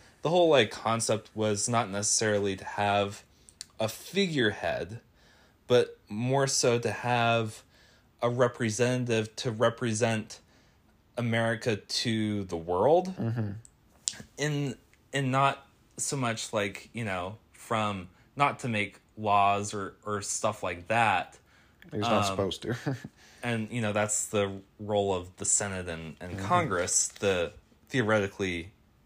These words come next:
Speaker 1: elected representatives
Speaker 2: Yes.
Speaker 1: of the people,
Speaker 2: Right.
Speaker 1: in quotes.
Speaker 2: Mm-hmm.
Speaker 1: Um, but, and the president is, is basically just like,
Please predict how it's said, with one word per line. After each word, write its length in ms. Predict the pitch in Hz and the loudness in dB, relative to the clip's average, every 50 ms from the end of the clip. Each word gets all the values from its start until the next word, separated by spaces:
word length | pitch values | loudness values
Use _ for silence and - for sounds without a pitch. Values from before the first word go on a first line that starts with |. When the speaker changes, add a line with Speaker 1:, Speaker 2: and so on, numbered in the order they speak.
| _ _ - | _ _ -2
Speaker 1:
elected 500 | 104 104 110 110 107 - - 113 101 95 | 0 0 2 0 0 -2 -2 -4 -2 -2
representatives 1160 | 101 104 117 113 - - 113 104 98 92 113 113 107 101 82 85 85 87 90 - - - - - - - - | 2 2 2 2 0 -2 -4 -4 0 0 0 0 0 0 0 0 0 0 2 0 0 0 -2 -6 -14 -14 -8
Speaker 2:
Yes. 320 | - 101 98 87 - - | -4 -4 -4 -4 -4 -2
Speaker 1:
of 460 | 113 113 107 104 101 95 - - - - _ _ 113 | 0 2 4 2 2 0 -4 -12 -14 -16 _ _ -12
the 360 | 110 107 101 98 90 85 80 - _ - | -6 -2 0 0 0 -2 -4 -8 _ -10
people, 400 | - 131 107 - 85 82 87 - - | -8 -6 -4 -4 -4 -6 -6 -8 -6
Speaker 2:
Right. 240 | 135 143 117 76 - - _ _ _ - | -4 -2 -2 -4 -4 -10 _ _ _ -6
Speaker 1:
in 160 | 113 110 101 | -4 -4 -4
quotes. 480 | - - 90 101 - - - - - - - - - - 110 | -2 -2 -4 -4 -4 -4 -6 -6 -6 -8 -12 -20 -12 -8 -6
Speaker 2:
Mm-hmm. 380 | 110 110 120 139 - - - | -6 -6 -6 -8 -8 -4 -2
Speaker 1:
Um, 420 | 113 110 107 107 107 104 98 98 - _ _ _ _ - - 104 - _ _ _ _ _ - | 0 2 2 2 0 -2 -4 -8 -10 _ _ _ _ -20 -20 -20 -20 _ _ _ _ _ -12
but, 380 | 120 107 127 123 120 - - - | -6 -2 -2 -2 -2 -2 -6 -6
and 160 | 113 113 110 | -4 -2 -2
the 40 | 107 | 2
president 400 | - 175 185 160 147 143 123 113 | 4 6 6 6 4 2 0 0
is, 240 | 110 107 104 110 107 - | 0 -2 -4 -6 -8 -6
is 140 | 110 113 107 | -6 -4 -2
basically 340 | 107 117 120 - - 117 101 | 0 0 0 0 -2 -2 -2
just 240 | 101 104 98 - - | -2 -2 -2 0 0
like, 320 | 104 98 90 87 - - | 0 0 0 -2 -6 -12